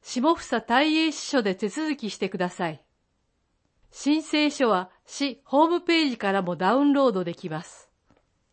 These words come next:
詳しくは高齢者福祉課二零の一五三七へ。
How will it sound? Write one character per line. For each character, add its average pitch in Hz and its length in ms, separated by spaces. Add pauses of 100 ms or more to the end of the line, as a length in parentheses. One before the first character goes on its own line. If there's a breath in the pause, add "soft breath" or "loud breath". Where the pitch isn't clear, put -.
(440)
詳 285 260
し - 140
く 247 140
は 208 120
高 311 300
齢 320 180
者 196 260
福 - 220
祉 - 180
課 185 260 (500)
二 277 280
零 247 280
の 175 260 (300)
一 294 320
五 294 240
三 262 480
七 208 320
へ。 151 220